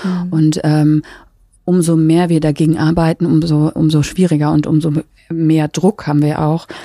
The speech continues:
Speaker 2: dann, ähm, das aufrechtzuerhalten. Ja, also
Speaker 1: Mhm.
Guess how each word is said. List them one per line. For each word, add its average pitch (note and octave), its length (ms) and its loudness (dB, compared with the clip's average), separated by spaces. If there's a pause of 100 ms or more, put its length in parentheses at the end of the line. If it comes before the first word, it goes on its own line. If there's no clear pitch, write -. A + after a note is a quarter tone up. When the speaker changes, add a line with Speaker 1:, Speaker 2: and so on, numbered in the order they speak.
(200)
Speaker 2:
dann, D3+ 400 0
ähm, D3+ 480 0
das D3+ 160 -4
aufrechtzuerhalten. - 960 -6 (120)
Ja, E3+ 260 -8
also E3 180 -6
Speaker 1:
Mhm. E3+ 140 -4